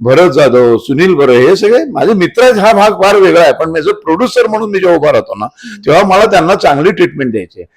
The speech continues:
Speaker 1: मला छान ठेवायचंय त्यांना, मला त्यांना छान जेवायला खायला घालायचंय. तर हे सगळं मग मी इथून आचार्य वगैरे घेऊन गेलो, सगळा भटारखाना घेऊन गेलो.
Speaker 2: हम्म.
Speaker 1: त्यामुळे जेवणाचा तसा प्रॉब्लेम नव्हता. पण राहायचं कसं? अक्षरशः तुम्हाला गंमत सांगतो, आता आम्ही ज्या हॉटेलमध्ये राहतो,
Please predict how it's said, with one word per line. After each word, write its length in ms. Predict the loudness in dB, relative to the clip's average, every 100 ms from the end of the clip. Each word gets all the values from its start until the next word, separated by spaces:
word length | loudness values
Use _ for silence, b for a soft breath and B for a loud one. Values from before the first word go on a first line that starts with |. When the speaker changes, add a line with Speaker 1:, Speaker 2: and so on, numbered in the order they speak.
| B B
Speaker 1:
मला 160 | -2 0 0
छान 220 | 0 2
ठेवायचंय 360 | 2 2 2 0
त्यांना, 280 | -2 -10 -16 b b -2
मला 160 | 0
त्यांना 240 | 0 0 0 0
छान 220 | -2 2
जेवायला 340 | 2 4 2
खायला 280 | 0 -2 -2
घालायचंय. 420 | -6 -8 -16 -20 -20 _ _ _ 0
तर 40 |
हे 180 | 2 2
सगळं 260 | 2 0
मग 100 | 0
मी 140 | 0 0
इथून 340 | 2 0 0 -4
आचार्य 320 | -2 0 2
वगैरे 280 | 2 2 0
घेऊन 200 | -2 -2
गेलो, 180 | 0 0
सगळा 220 | 0 0
भटारखाना 520 | 0 0 -2 -2 -6
घेऊन 180 | -6 -6
गेलो. 200 | -6 -8
Speaker 2:
हम्म. 100 | -8
Speaker 1:
त्यामुळे 220 | -10 -10
जेवणाचा 540 | -6 -4 -2 -4 -4 -6
तसा 120 | -6
प्रॉब्लेम 380 | -6 -6 -8 -10
नव्हता. 280 | -16 -18 -20 B B B _
पण 160 | -2 0
राहायचं 420 | 0 0 0 0
कसं? 300 | -2 -4 -10 -16 b b b -14
अक्षरशः 360 | -6 -2 0
तुम्हाला 220 | 0 0
गंमत 220 | 0 0 2
सांगतो, 260 | 2 2
आता 240 | 2 2 2
आम्ही 160 | 2
ज्या 160 | 2 2
हॉटेलमध्ये 460 | 2 0 0 2
राहतो, 300 | 0 2 0